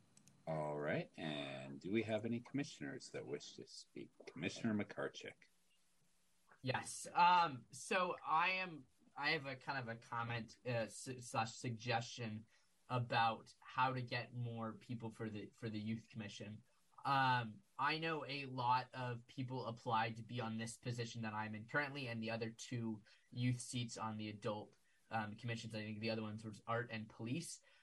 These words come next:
Speaker 2: Like, I was one out of, like, I know there was at least, like, twenty-ish pe-, like,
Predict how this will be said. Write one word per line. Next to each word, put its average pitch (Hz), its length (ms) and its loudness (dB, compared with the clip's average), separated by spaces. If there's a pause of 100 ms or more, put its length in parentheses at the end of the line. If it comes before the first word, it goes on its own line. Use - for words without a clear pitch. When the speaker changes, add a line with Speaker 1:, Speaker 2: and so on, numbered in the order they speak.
(140)
Speaker 2:
Like, 127 140 2
I 139 160 4
was 139 220 0 (100)
one 120 460 0
out 113 160 2
of, 110 140 -6
like, 110 260 -6
I 113 60 0
know 117 160 0
there 117 160 0
was 104 320 -8 (180)
at 117 200 -4
least, 123 360 0
like, 107 240 -4
twenty-ish 113 1300 -4
pe-, 113 260 -4
like, 107 240 -4